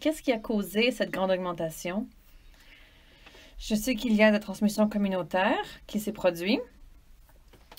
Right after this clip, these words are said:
et bien que je n'ai pas, euh, de, les détails, nous savons que c'est à cause des rassemblements. Donc, nous devons réduire, euh, le nombre de nos rassemblements à l'extérieur de la maison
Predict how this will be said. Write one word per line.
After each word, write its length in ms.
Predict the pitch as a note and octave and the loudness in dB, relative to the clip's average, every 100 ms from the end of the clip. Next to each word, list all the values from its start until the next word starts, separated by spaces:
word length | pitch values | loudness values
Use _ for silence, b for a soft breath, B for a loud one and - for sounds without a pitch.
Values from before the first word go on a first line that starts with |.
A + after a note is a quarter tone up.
| A3 | -6
et 480 | G#3+ G#3 A#3 C4 B3+ A3 - - - - - G3+ | 2 4 4 4 2 0 -8 -10 -20 -20 -10 -4
bien 320 | G#3 G#3 G#3+ | 0 2 2
que 280 | G#3+ G3 F#3 | 2 0 0
je 100 | F3+ | 0
n'ai 160 | F3 | -4
pas, 480 | E3 G#3+ G#3+ A3+ G#3+ - | 0 6 6 6 0 -6
euh, 380 | - G1+ - G2+ F3 E3 | -16 -16 -16 -14 -12 -6
de, 260 | E3+ E3 | -4 -2
les 100 | D#3 | -2
détails, 520 | D#3 D3+ F3 G3 A#3+ A3+ | -2 -2 0 0 2 2
nous 120 | G3 | 0
savons 280 | F#3 E3+ C4 | 0 0 -2
que 120 | A3 | -4
c'est 180 | G#3+ F#3 | -8 -8
à 40 | |
cause 260 | F3+ A#3 A3+ | -4 -2 0
des 80 | |
rassemblements. 720 | F#3+ F3+ A3 G#3+ F#3+ D#3 G#3 F#4+ _ B B B B B B B B B B _ G3 | 0 0 0 2 0 0 -2 -2 _ B B B B B B B B B B _ -2
Donc, 260 | G3+ G3+ | 0 0
nous 120 | A#3 | 0
devons 500 | B3+ F#3+ G3 G3+ G3+ - | 2 0 0 2 0 -2
réduire, 800 | - G#3+ G#3 F#3+ G3+ G3+ G3 G3 | -2 0 0 -2 -2 0 -2 -2
euh, 220 | F3 F3 F3 | -4 -4 -4
le 180 | E3+ E3+ | -2 -2
nombre 360 | F#3 G3+ G3+ | 0 -2 -2
de 100 | F3 | -2
nos 140 | E3+ E3 | -2 -2
rassemblements 800 | F3+ G3 E3+ E3+ F3 F#3 F#3+ - | -4 -4 -2 -2 0 -2 -2 -4
à 80 | F3 | -6
l'extérieur 640 | E3+ - E3 E3+ G3 G3+ - - - | -6 -4 -2 0 0 -2 -16 -20 -20
de 180 | E3 F3+ | -2 0
la 140 | E3+ | 0
maison 460 | D#3+ D#3+ D#3 G#3+ C#4+ | -2 -4 0 2 2